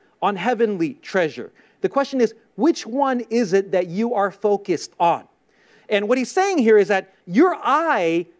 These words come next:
is the lamp of your body. So if you are focused on the right thing,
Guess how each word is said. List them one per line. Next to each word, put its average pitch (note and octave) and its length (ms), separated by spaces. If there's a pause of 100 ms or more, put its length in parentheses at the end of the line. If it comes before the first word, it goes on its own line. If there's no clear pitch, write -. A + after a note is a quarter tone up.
(180)
is A#3 220
the C4+ 120
lamp C#4+ 600
of F3 220
your D3+ 140
body. A#2+ 400 (340)
So A#3+ 540 (320)
if B3+ 260
you F#4+ 240
are B3+ 160
focused B3+ 880
on F#3 160
the E3+ 100
right G#3+ 540
thing, G3 540